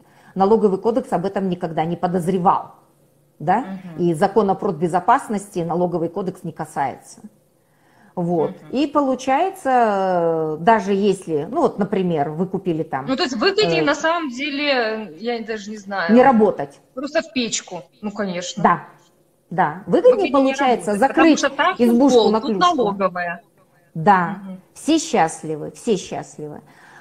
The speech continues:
Speaker 1: Если говорить о первом, э, вот этом пакете антикризисных мер,
Speaker 2: Да.
Speaker 1: ну вот и вы читали, и, наверное, слушатели
Speaker 2: Да, мы
Speaker 1: читали,
Speaker 2: читали.
Speaker 1: очень много негатива.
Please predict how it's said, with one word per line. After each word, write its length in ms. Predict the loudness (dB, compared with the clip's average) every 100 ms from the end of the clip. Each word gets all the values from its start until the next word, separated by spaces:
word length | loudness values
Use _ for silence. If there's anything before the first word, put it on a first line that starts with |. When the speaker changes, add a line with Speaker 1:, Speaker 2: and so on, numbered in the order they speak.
| -6
Speaker 1:
Если 300 | -2 0 -2
говорить 520 | -4 0 0 -2 -4 -2
о 340 | 2 4 4
первом, 720 | 2 0 0 2 2 2 0 -2
э, 720 | -2 -4 -4 -4 -4 -4 -4
вот 180 | -4 -4
этом 220 | -2 -2
пакете 840 | -2 -2 0 -2 -2 -4 -2 -4 -4
антикризисных 800 | -4 -2 0 -2 -4 -6 -8 -4
мер, 300 | -2 -2 -4
Speaker 2:
Да. 160 | -16 -20 -20 _ _ _ -2
Speaker 1:
ну 260 | 0 2
вот 320 | 4 2 2 -6
и 420 | -4 -2 0 0
вы 260 | 0 0
читали, 480 | -2 -4 2 2 2 0
и, 40 |
наверное, 680 | -2 -2 -2 -2 -8 -8 -10
слушатели 360 | -8 -10 -8 -4
Speaker 2:
Да, 160 | -2
мы 540 | 0 0 0 -4 -4 -6
Speaker 1:
читали, 540 | -10 -4 -2 0 0
Speaker 2:
читали. 140 | 0 6
Speaker 1:
очень 380 | 6 6 -2 0
много 380 | 0 0 -2
негатива. 840 | -2 -2 -2 -4 -4 -4 -2 -6